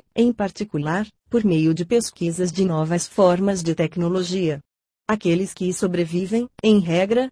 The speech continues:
dos recursos naturais, se ressentem ainda mais com o desgaste dos meios de produção oriundos do meio ambiente, como é o caso das populações indígenas.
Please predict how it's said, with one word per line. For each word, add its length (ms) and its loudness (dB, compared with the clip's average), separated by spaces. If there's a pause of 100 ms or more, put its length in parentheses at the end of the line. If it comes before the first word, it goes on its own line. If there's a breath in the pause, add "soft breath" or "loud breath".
(120)
dos 220 -6
recursos 540 -2
naturais, 640 0 (100)
se 220 -4
ressentem 580 -2
ainda 360 0
mais 320 -2
com 200 -4
o 60 -2
desgaste 680 -2
dos 180 -6
meios 340 0
de 120 -4
produção 600 -2
oriundos 500 0
do 100 0
meio 300 0
ambiente, 640 -2 (100)
como 320 4
é 100 6
o 40 0
caso 420 -2
das 220 -2
populações 720 0
indígenas. 800 0